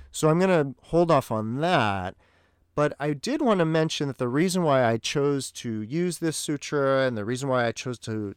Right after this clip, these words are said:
to read it that night back in December is because I was concluding a series of classes I was teaching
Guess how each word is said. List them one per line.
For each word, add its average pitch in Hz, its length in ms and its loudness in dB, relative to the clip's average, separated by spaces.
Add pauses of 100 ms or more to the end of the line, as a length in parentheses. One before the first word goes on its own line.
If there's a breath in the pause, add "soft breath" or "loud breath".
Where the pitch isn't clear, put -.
to 117 160 -8
read 165 260 -2
it 160 180 0
that 117 180 0
night 127 260 -4
back 117 220 -4
in 101 80 -6
December 101 680 -2 (840 soft breath)
is 156 260 0
because 160 340 -4
I 151 100 2
was 143 180 -2
concluding 175 1000 -2
a 147 60 -2
series 143 960 -2 (720)
of 120 460 -2
classes 143 440 -4
I 131 120 0
was 123 160 -4
teaching 120 640 -6